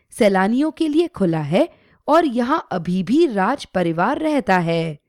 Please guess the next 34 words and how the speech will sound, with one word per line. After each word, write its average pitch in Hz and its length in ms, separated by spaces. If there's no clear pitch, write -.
यहीं 190 300
संजय 180 440
लीला 196 280
भंसाली 165 560
ने 202 200
अपनी 320 360
फिल्म 302 360
हम 311 300
दिल 302 200
दे 254 160
चुके 277 320
सनम 180 360
की 285 180
शूटिंग 247 500
की 277 220
थी। 170 380
यहाँ 190 300
की 339 180
बालकनी 190 520
पर 285 160
खड़े 196 320
होकर 190 420
हम 349 180
फिल्म 320 220
के 349 200
कुछ 359 320
गाने 185 420
गुनगुनाते 208 720
हैं, 185 340
लेकिन 175 440
यहाँ 262 460
गुजारे 190 520
लम्हों 180 520
में 196 260